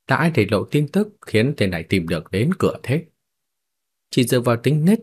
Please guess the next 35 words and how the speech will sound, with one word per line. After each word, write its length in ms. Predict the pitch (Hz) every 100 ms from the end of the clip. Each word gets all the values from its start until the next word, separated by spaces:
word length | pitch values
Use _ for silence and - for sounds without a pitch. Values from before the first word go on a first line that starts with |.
| -
của 320 | - 85 73 -
hỗn 180 | 113 151
thế 120 | 185
ma 180 | 170 107
vương 180 | 98 85
này, 200 | 82 - _ _ _ _ _
xem 200 | - 101
ra 140 | 90 87
chuyện 180 | 101 -
đêm 180 | 98 82
nay 220 | 90 87 80
chỉ 200 | - 101
sợ 340 | 92 - 113 -
bản 240 | 117 110 95
thân 240 | 160 165 - _ _
muốn 260 | 104 110 113
cứu 180 | 123 143
vãn 260 | - 151 160 -
cũng 160 | 101
hết 180 | 131 131
đường 220 | 104 82
mà 80 | 78
làm. 220 | 85 82 - _ _ _ _
"Ha 200 | 98 -
ha 200 | 101 -
ha, 220 | 92 90 _ - - _ _
đã 100 | 151
bổn 180 | 143 120
vương 220 | 139 175
cho 120 | 170 170
người 200 | 117 113
đến 160 | 175
tìm 180 | 113 85
hắn 280 | 80 87 135
đấy." 300 | 101 156